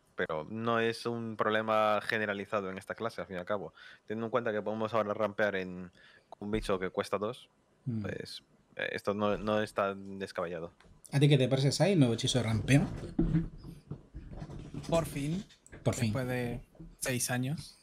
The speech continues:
Speaker 3: y medio de juego,
Speaker 2: Wow.
Speaker 3: pudieron sacar un rampeo de tres P P que sea bueno.
Speaker 2: Está bien.
Speaker 3: Un aplauso.
Speaker 2: Un aplauso. Ole,
Speaker 3: Un e-,
Speaker 2: K M R.
Speaker 3: en hechizo, en hechizo.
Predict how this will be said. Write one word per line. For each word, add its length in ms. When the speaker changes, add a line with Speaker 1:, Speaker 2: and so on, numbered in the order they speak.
Speaker 3:
y 60
medio 300
de 80
juego, 320
Speaker 2:
Wow. 140
Speaker 3:
pudieron 260
sacar 280
un 120
rampeo 420
de 100
tres 180
P 120
P 220
que 100
sea 140
bueno. 240
Speaker 2:
Está 160
bien. 140
Speaker 3:
Un 60
aplauso. 340
Speaker 2:
Un 60
aplauso. 420
Ole, 500
Speaker 3:
Un 40
e-, 40
Speaker 2:
K 80
M 200
R. 400
Speaker 3:
en 60
hechizo, 420
en 140
hechizo. 340